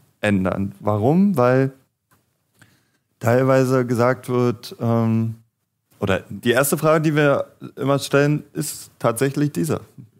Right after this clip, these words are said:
„Wer soll deinen, deinen Film sehen? Und was willst du mit deinem Film erreichen?“ Und dann werden die Sachen erstmal gesammelt.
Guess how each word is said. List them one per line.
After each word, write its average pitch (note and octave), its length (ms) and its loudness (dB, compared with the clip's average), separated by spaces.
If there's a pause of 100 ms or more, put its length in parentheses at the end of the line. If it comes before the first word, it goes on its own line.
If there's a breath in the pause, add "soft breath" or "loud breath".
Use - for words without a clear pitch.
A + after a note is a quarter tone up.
(680)
„Wer A#2+ 440 2
soll B2+ 260 -2
deinen, B2 520 -2
deinen A2+ 600 -4
Film F3+ 280 -2
sehen? - 300 -8 (960)
Und C3 400 2
was G#2+ 240 2
willst A#2 180 -4
du - 40 -6
mit A#2 120 -2
deinem A2 140 0
Film A#2+ 160 -4
erreichen?“ C3+ 400 -6 (880)
Und G#2+ 140 -2
dann A2 160 0
werden G#2 180 0
die G2+ 100 -2
Sachen G2 240 -2
erstmal G2+ 300 -4
gesammelt. C3 460 -6